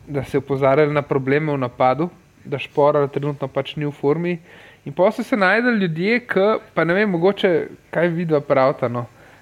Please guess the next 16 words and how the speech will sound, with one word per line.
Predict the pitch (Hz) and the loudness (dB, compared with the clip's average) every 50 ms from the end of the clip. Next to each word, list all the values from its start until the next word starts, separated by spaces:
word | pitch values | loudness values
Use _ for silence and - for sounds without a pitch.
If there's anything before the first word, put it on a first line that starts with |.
| _ - | _ -10
ke | - - 135 131 | -6 -4 -4 -2
so, | - 139 131 - - - | -2 0 0 0 -2 -4
ke | - - 135 131 | -4 -2 -2 -2
so | 127 - 139 127 117 - | -2 0 0 0 2 2
rekli, | 131 139 139 - - - 151 | 2 2 0 0 0 -2 0
da | 139 143 | 0 0
bi | 139 131 131 | 0 0 2
bil | 127 127 123 127 | 2 2 0 0
Vombergar | 123 135 151 160 156 139 135 131 123 127 120 | 0 0 2 2 2 2 0 2 2 2 0
v | 117 120 | 0 0
tem | - - 123 123 120 | -2 -2 -2 -2 -4
trenutku | - 120 113 120 120 117 - - 117 113 | -6 -6 -4 -4 -4 -6 -6 -6 -6 -6
pa | 104 - 101 101 - - | -6 -4 -2 -2 -2 -2
rešitev | - 104 117 113 113 - - - 107 - - - 107 107 | -4 -6 -6 -6 -8 -8 -10 -12 -10 -10 -8 -8 -6 -4
za | 107 | -6
reprezentanco. | 101 107 - - - 113 110 113 - - - - - - - | -6 -6 -8 -10 -10 -10 -8 -8 -8 -8 -8 -8 -12 -16 -18